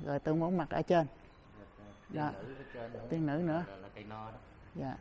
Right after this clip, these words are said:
Speaker 2: Cây no.
Speaker 1: Mà con thấy, à, bên mình là, là màu sắc quá ha sư.
Speaker 2: Dạ, đúng
Speaker 1: Thầy
Speaker 2: rồi.
Speaker 1: đi, đưa, đi bước vào cổng là thấy chón ngợp luôn á.
Speaker 2: Dạ, công phu.
Speaker 1: À, công phu phu mà hình toàn là hình nổi không à.
Speaker 2: Nổi.
Speaker 1: Chứ không phải là hình mình vẽ lên tường đâu.
Speaker 2: Vẽ thì nó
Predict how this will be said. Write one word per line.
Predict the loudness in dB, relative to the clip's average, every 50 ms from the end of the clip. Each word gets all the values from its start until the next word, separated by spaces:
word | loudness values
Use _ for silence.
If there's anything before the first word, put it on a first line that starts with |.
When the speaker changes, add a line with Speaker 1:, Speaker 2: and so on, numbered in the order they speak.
| -12 -16 -18 -18 -18 -18 -18
Speaker 2:
Cây | -16 -16 -16 -14
no. | -14 -14 -14 -14 -14 -10 -2 4
Speaker 1:
Mà | 4 6 6 6 4 6 6
con | 6 6 8
thấy, | 10 10 12 12 12
à, | 10 10 10
bên | 10 10 10 10 10
mình | 10 8 10
là, | 10 10 12 12 10
là | 10 10 8 8
màu | 8 8 8 8
sắc | 8 8 8 8
quá | 8 10
ha | 10 10 10
sư. | 12 10 10 8 8 0 -12 -10
Speaker 2:
Dạ, | -10 -8 -8
đúng | -2 2
Speaker 1:
Thầy | 4 6 8
Speaker 2:
rồi. | 10 10 12 12
Speaker 1:
đi, | 12 12
đưa, | 12 12 12 12 12 12
đi | 12 12 12
bước | 12 12 12 12 12
vào | 12 12
cổng | 12 12 12 12
là | 10
thấy | 10 10 12
chón | 12 12 12 12 12
ngợp | 12 12 12
luôn | 12 12 12
á. | 12 12 10
Speaker 2:
Dạ, | 6 -8 -8 -10 -10
công | -12 -12 -12 -10
phu. | -10 -8 -8 -8 0 6
Speaker 1:
À, | 10 10 12 12
công | 10 10 12
phu | 12 12 12 12
phu | 12 12 12 12
mà | 12 12 12 12
hình | 12 12 10 10 8 8
toàn | 10 10 12 12 12
là | 12
hình | 12 10 10 10
nổi | 10 12 12 12
không | 12 12 12
à. | 12 12 12 10 8
Speaker 2:
Nổi. | -4 -10 -12 -12 -14 -14 -14 2 8
Speaker 1:
Chứ | 12 12 12
không | 12 12 12 12
phải | 12 12 12
là | 12 12
hình | 12 10 8 8 6 6 6 6 6 6 8 8 8
mình | 8 8 8
vẽ | 10 10 10 10
lên | 10 10 12
tường | 12 12 12 12
đâu. | 12 12
Speaker 2:
Vẽ | 10 8 2 -4 -2 -2 -2
thì | -2 -4
nó | -6 -6